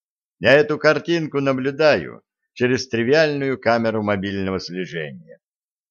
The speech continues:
Такие сейчас на многие ларьки вешают. По обыкновенному модему мобильной связи, воткнутого в гнездо ноутбука,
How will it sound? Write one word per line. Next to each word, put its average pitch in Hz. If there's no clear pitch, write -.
Такие 160
сейчас 156
на 135
многие 131
ларьки 131
вешают. 78
По 127
обыкновенному 165
модему 147
мобильной 107
связи, 110
воткнутого 101
в 90
гнездо 113
ноутбука, 120